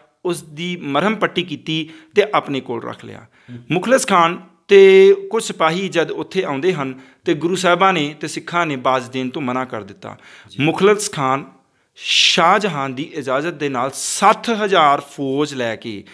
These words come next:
Speaker 2: ਹੂੰ।
Speaker 1: ਫੌਜ ਲੈ ਕੇ ਗੁਰੂ ਜੀ ਦੇ ਉੱਤੇ ਹਮਲਾ ਕਰਦਾ ਹੈ। ਤੇ ਗੁਰੂ ਜੀ ਨੇ ਲੱਕੜੀ ਦੀ ਤੋਪ, ਤੋਪ ਬਣਾਈ ਹੋਈ ਸੀ ਤੇ ਉਸ ਤੋਪ ਦੇ ਨਾਲ, ਅ, ਉਸ ਜੰਗ ਨੂੰ ਜਿੱਤਿਆ। ਤੇ ਗੁਰੂ ਜੀ ਵੱਲੋਂ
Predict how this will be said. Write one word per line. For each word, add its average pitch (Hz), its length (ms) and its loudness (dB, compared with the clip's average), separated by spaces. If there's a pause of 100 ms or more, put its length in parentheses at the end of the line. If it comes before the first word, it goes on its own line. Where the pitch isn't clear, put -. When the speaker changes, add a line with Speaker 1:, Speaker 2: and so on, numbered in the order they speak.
Speaker 2:
ਹੂੰ। 117 80 -18 (180)
Speaker 1:
ਫੌਜ 185 380 8
ਲੈ 170 180 4
ਕੇ 185 160 0
ਗੁਰੂ 165 400 -6
ਜੀ 196 180 -8
ਦੇ 202 80 0
ਉੱਤੇ 185 280 -2
ਹਮਲਾ 139 300 0
ਕਰਦਾ 185 360 2
ਹੈ। 202 260 2 (360)
ਤੇ 208 120 4
ਗੁਰੂ 196 360 -6
ਜੀ 220 160 -8
ਨੇ 240 120 0
ਲੱਕੜੀ 196 500 0
ਦੀ 330 100 0
ਤੋਪ, 160 520 -2
ਤੋਪ 151 280 -4
ਬਣਾਈ 147 340 0
ਹੋਈ 165 160 0
ਸੀ 214 300 -4 (320)
ਤੇ 202 120 6
ਉਸ 220 420 4
ਤੋਪ 185 300 0
ਦੇ 151 160 0
ਨਾਲ, 160 400 2
ਅ, - 260 -20 (320)
ਉਸ 196 360 2
ਜੰਗ 160 380 0 (720)
ਨੂੰ 170 160 -4
ਜਿੱਤਿਆ। 196 440 2
ਤੇ - 220 -12
ਗੁਰੂ 185 380 -12
ਜੀ 233 140 -4
ਵੱਲੋਂ 170 280 -2